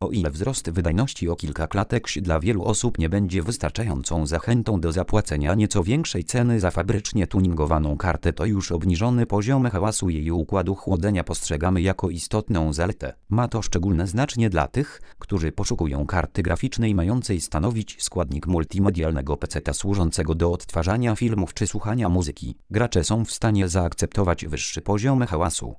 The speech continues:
jeśli tylko płynność grafiki będzie na odpowiednio wysokim poziomie. S dwukropek sto trzydzieści jeden tysięcy dwieście dziewięćdziesiąt cztery cisza dla wybranych.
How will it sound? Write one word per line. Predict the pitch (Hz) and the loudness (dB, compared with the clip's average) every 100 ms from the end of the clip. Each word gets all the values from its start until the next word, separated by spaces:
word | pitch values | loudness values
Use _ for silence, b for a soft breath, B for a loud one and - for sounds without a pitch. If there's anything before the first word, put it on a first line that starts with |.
| - - | -14 -4
jeśli | 87 - | -4 -4
tylko | - 120 - 95 | -2 0 2 2
płynność | 120 110 104 101 - | 4 4 4 0 -4
grafiki | - 95 82 90 82 | -2 0 0 -2 -2
będzie | 101 92 87 | 0 0 0
na | 85 | 0
odpowiednio | 78 - 78 113 113 120 | 0 -2 -2 0 2 2
wysokim | 82 82 117 - 107 | 2 0 -2 0 -2
poziomie. | 82 92 95 62 58 _ | -2 -2 -2 -4 -8 _
S | 117 85 - - - - | -2 -2 -6 -12 -16 -10
dwukropek | - 92 - 123 117 | -6 -4 -2 -2 -2
sto | - 104 | -2 -4
trzydzieści | 107 - 85 147 - 92 | -4 -4 -2 -4 -2 0
jeden | 76 90 | 2 0
tysięcy | 95 98 82 - | 0 0 0 0
dwieście | 76 92 92 82 | -2 -2 -2 -2
dziewięćdziesiąt | 85 82 82 82 85 80 | 0 2 2 0 -2 -4
cztery | - 120 107 | -2 0 0
cisza | 87 101 - 82 | 0 -4 -2 -2
dla | 78 | 0
wybranych. | 90 73 69 64 - - | 0 -2 -2 -6 -10 -20